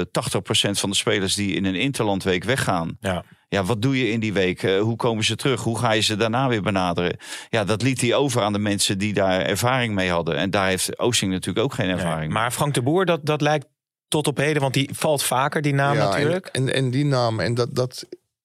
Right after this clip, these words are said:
Speaker 3: is iets heel geks. Die, die naam valt heel erg slecht bij de supporters. Want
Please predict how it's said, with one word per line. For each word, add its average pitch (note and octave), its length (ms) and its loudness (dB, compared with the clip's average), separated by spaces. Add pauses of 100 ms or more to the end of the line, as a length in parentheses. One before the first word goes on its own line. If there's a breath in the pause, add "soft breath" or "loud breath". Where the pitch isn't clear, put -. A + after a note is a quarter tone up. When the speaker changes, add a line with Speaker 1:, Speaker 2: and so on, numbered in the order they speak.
Speaker 3:
is G#2 180 -4
iets A2 100 -2
heel G#2+ 180 2
geks. G2 280 -2
Die, A2+ 220 -4
die B2 180 -2
naam C3 260 2
valt C3 260 0
heel A2 260 2
erg G2+ 140 -2
slecht G2 260 -2
bij F#2 100 -4
de F#2 80 -6
supporters. F#2 540 -10
Want G2 220 -6